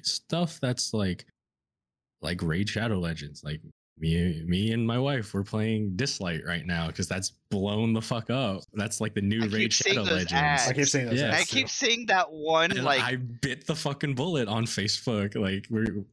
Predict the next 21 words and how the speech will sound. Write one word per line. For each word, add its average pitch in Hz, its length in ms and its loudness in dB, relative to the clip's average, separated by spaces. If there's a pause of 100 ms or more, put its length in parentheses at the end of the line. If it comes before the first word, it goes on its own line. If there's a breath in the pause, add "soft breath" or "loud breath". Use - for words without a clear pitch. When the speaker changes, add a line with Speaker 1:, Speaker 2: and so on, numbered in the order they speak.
(100)
Speaker 1:
I 101 100 0
was 107 140 0
like, 101 200 0
"I'm 85 160 -2
gonna 101 200 0
play 117 220 0
this 117 180 0
game," 120 340 0
and 92 100 -2
I 104 140 0
found 120 240 0
out 120 160 0
she 117 180 0
downloaded 113 540 0
it, 104 180 0
like, 98 200 -4
three 104 320 -2
days 139 200 0
before 160 400 -2
<laughs> - 40 -2
me. 131 500 -4